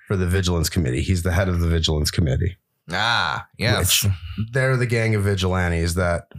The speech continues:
Speaker 1: decided to, that they were going to stop Jack the Ripper.
Speaker 2: No, so they're gonna hunt him down.
Speaker 1: Yes. So the letter was written in a very strange style, and there's a lot of evidence that suggests that somebody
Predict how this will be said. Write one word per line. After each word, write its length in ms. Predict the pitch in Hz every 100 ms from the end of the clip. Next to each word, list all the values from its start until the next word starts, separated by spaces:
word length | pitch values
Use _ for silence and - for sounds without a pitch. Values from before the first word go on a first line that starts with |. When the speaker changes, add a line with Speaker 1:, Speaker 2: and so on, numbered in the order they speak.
| - -
Speaker 1:
decided 540 | 95 - 95 92 87
to, 60 | 95
that 200 | 90 85
they 120 | 90
were 120 | 87
going 200 | 85 87 82
to 40 |
stop 420 | - 85 73 - _ -
Jack 260 | 85 80
the 80 | -
Ripper. 400 | 110 117 - - - _ -
Speaker 2:
No, 140 | 104 76
so 140 | -
they're 160 | 104 98
gonna 140 | 98
hunt 240 | 92 104
him 140 | 95 92
down. 520 | 98 101 82 73 73 82 - -
Speaker 1:
Yes. 420 | 101 69 - - - - - - -
So 480 | - 131 117 107 - _ - - -
the 160 | 110 120
letter 640 | 151 214 208 135 147 - -
was 280 | 117 117
written 300 | 101 123 135
in 140 | 123 107
a 40 |
very 280 | 92 107 101
strange 460 | - - 104 98 95
style, 580 | - 90 85 90 92 -
and 340 | 87 85 82 - -
there's 220 | 117 156 151
a 60 |
lot 1400 | 127 110 107 107 113 117 117 120 - 123 123 117 110 107
of 140 | 104
evidence 420 | 101 101 98 95 87
that 180 | 92
suggests 520 | 87 92 80 87 87 -
that 140 | 82
somebody 600 | - 101 92 92 90 80